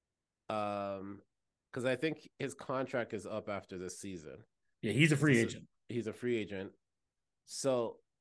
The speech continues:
Speaker 1: but the problem is he would have to come in on the low. Even if you, even if you were to cut Waller,
Speaker 2: Yeah.
Speaker 1: he still has to come in on the low because I don't see Brady going to that team unless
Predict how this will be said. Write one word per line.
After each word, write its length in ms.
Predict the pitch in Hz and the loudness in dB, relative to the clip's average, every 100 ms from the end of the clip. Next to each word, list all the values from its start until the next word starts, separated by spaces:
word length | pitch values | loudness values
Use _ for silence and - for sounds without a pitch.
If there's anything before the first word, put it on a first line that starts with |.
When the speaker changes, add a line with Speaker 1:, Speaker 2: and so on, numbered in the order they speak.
| _ _ - | _ _ -4
Speaker 1:
but 120 | 120 | -2
the 80 | 120 | 0
problem 340 | 147 139 131 | 2 2 2
is 80 | 123 | 0
he 120 | - | -2
would 100 | 131 | 0
have 160 | 135 127 | 0 0
to 80 | 123 | -2
come 220 | 139 120 | -2 0
in 120 | 117 | 0
on 240 | - 113 107 | -2 -6 -4
the 80 | |
low. 420 | 101 98 104 90 - | -6 -6 -6 -6 -6
Even 260 | 120 139 165 | -2 0 0
if 140 | 156 | 0
you, 180 | 147 127 - | -2 -4 -8
even 220 | 120 143 147 | -6 -2 0
if 120 | 135 | 0
you 80 | 139 | 0
were 120 | 135 | -2
to 80 | 117 | -2
cut 300 | - 117 104 | -2 -4 -2
Waller, 440 | 107 113 135 175 _ _ _ _ _ _ _ - | -4 -2 -2 -4 _ _ _ _ _ _ _ -2
Speaker 2:
Yeah. 160 | 107 | -2
Speaker 1:
he 160 | 117 117 | -2 -6
still 300 | - - 135 | -6 -2 0
has 180 | 127 117 | 0 0
to 60 | 120 | -2
come 200 | 135 120 | -2 0
in 100 | 117 | 0
on 180 | 107 107 | -2 -4
the 80 | |
low 240 | 104 110 107 | -2 -2 -4
because 260 | 98 120 | -4 -6
I 180 | 98 110 | -4 -6
don't 440 | 92 87 117 123 120 | -6 0 0 2 -2
see 220 | 127 120 | -6 -6
Brady 440 | 92 110 107 104 | -4 -4 -4 -6
going 400 | 90 104 107 120 | -8 -4 -2 -4
to 100 | - | -4
that 180 | 123 120 | -2 -2
team 280 | 131 131 131 | -4 -4 -4
unless 440 | - 107 107 104 | -6 -4 -4 -6